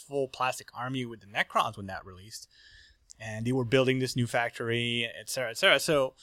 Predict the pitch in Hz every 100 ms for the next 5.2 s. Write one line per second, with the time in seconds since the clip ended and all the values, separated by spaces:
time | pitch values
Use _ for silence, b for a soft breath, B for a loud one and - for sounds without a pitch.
0 | b b b _ _ 160 165 - - -
1 | - _ 151 196 233 220 220 - 165 190
2 | 190 165 180 175 165 147 120 143 151 151
3 | 147 147 131 - 147 151 147 143 135 135
4 | 131 139 120 135 - 147 135 139 143 139
5 | -